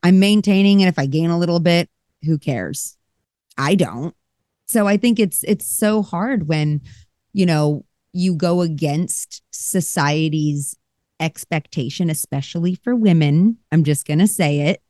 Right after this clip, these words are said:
I'm just gonna say it. Like, women are expected to be small, quiet,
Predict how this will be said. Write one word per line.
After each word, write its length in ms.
I'm 180
just 340
gonna 220
say 300
it. 180
Like, 260
women 300
are 160
expected 440
to 60
be 120
small, 760
quiet, 560